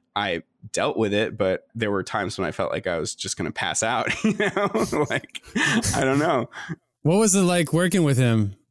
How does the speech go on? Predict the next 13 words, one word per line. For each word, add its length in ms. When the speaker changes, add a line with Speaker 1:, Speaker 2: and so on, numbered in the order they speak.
Speaker 1:
It 80
was 180
awesome. 420
Like, 360
he, 260
he's, 400
I 140
mean, 260
I 60
love 340
his, 440
his 180
taste. 560